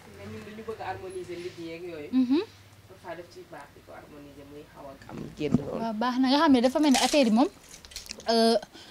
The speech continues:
Speaker 2: jour bu nekk ak li nga war a takk ak li nga war a def, euh, dafa mel ni affaire yi comme ay nuisette a ngi fi. Nuisette bu nekk dafay ànd ak fer wala
Speaker 1: Fer.
Speaker 2: affaire yi nan lay demee?
Speaker 1: Waaw,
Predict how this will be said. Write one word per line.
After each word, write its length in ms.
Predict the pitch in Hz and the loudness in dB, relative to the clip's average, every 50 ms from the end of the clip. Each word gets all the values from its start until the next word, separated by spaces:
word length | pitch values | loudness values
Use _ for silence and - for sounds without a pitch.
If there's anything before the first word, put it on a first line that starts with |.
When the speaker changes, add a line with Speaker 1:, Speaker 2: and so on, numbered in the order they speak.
| - - | -6 -2
Speaker 2:
jour 220 | 208 262 294 254 | 2 2 2 2
bu 80 | 214 233 | 2 0
nekk 160 | 233 247 247 - | 0 0 -2 -4
ak 100 | - 214 | -6 -4
li 120 | 214 220 220 | -4 -4 -2
nga 100 | 220 214 | -2 -4
war 140 | 202 208 208 | -4 -6 -8
a 40 | |
takk 260 | 208 - 226 - - 254 | -8 -8 -10 -8 -6 -6
ak 100 | - 214 | -4 -2
li 120 | 208 208 208 | -2 0 0
nga 100 | 208 208 | 0 -2
war 140 | 202 208 208 | -2 -2 -2
a 20 | |
def, 220 | 202 202 247 - - | -2 -2 -2 -2 0
euh, 240 | 202 214 208 202 202 | 0 0 0 0 -2
dafa 160 | 247 - 339 | -2 0 2
mel 100 | 311 302 254 | 2 2 2
ni 40 | - | 2
affaire 280 | - 240 277 254 214 202 | -2 -2 0 0 0 0
yi 100 | 294 - - - - - - - - _ - | -2 -4 -6 -16 -20 -20 -20 -20 -20 _ -8
comme 140 | - 247 240 | -8 -8 -8
ay 140 | - 208 220 | -6 -6 -4
nuisette 340 | 220 233 226 202 208 202 208 | -4 -4 -4 -4 -6 -8 -8
a 40 | 196 | -8
ngi 100 | 190 - | -10 -8
fi. 120 | - 233 226 | -6 -4 -2
Nuisette 320 | 240 269 262 214 226 202 - | -2 -2 -2 -2 -4 -6 -6
bu 80 | 202 | -6
nekk 200 | 202 208 208 208 | -6 -6 -6 -8
dafay 240 | 196 190 - 208 208 - | -10 -12 -12 -12 -14 -12
ànd 180 | - 202 202 196 | -10 -10 -8 -8
ak 100 | 196 - | -10 -12
fer 180 | - - 220 220 | -10 -10 -8 -6
wala 180 | 208 214 196 170 | -4 -4 -4 -4
Speaker 1:
Fer. 60 | - | -4
Speaker 2:
affaire 200 | 233 - 254 196 | -6 -6 -6 -6
yi 60 | 190 | -4
nan 140 | 220 240 254 | -4 -4 -4
lay 100 | 233 196 | -6 -6
demee? 240 | 160 170 165 165 165 | -8 -8 -10 -10 -10
Speaker 1:
Waaw, 180 | 151 151 147 | -12 -12 -14